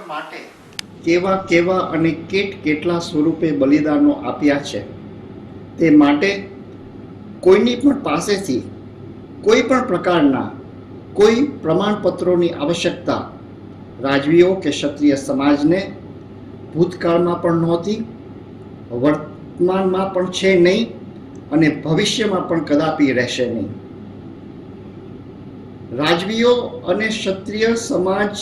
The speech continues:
રાષ્ટ્રહિત માટે કરેલા કાર્યો એ તો સ્વયં સ્પષ્ટ ગવાહી, તેનો ઉજ્જવળ ઇતિહાસ આપે છે. અને વૈદિક હિન્દુ સમાજ વ્યવસ્થામાં રાજકર્તા,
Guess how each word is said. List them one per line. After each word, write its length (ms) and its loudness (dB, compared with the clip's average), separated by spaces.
રાષ્ટ્રહિત 800 0
માટે 380 2
કરેલા 420 2
કાર્યો 640 0
એ 100 2
તો 200 2
સ્વયં 560 2
સ્પષ્ટ 500 -2
ગવાહી, 560 2
તેનો 320 2
ઉજ્જવળ 440 0
ઇતિહાસ 500 -2
આપે 240 -4
છે. 260 -8
અને 240 6
વૈદિક 540 4
હિન્દુ 300 0
સમાજ 520 0
વ્યવસ્થામાં 760 0
રાજકર્તા, 920 2